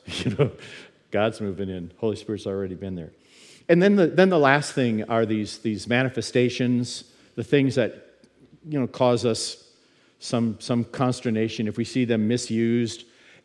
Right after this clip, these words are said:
Every one of those nine manifestations, prophecy, word of knowledge, word of wisdom, tongues,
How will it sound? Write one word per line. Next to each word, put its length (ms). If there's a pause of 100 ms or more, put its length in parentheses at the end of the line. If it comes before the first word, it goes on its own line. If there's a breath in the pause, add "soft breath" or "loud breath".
Every 280
one 200
of 120
those 280
nine 300
manifestations, 1160
prophecy, 800
word 220
of 100
knowledge, 360
word 160
of 60
wisdom, 360
tongues, 480